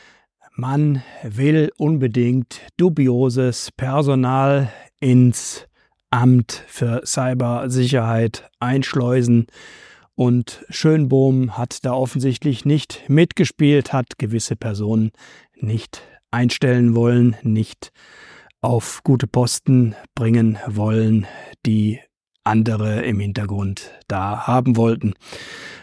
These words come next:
Warum will man denn dubioses Personal in einem solchen Amt?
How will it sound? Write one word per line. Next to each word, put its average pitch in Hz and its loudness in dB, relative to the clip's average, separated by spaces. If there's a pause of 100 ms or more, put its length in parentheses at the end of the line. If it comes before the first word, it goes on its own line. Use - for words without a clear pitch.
(120)
Warum 151 2
will 139 2
man 139 2
denn 123 2
dubioses 123 0
Personal 123 -2
in 127 -2
einem 123 0
solchen 131 -2
Amt? 139 -4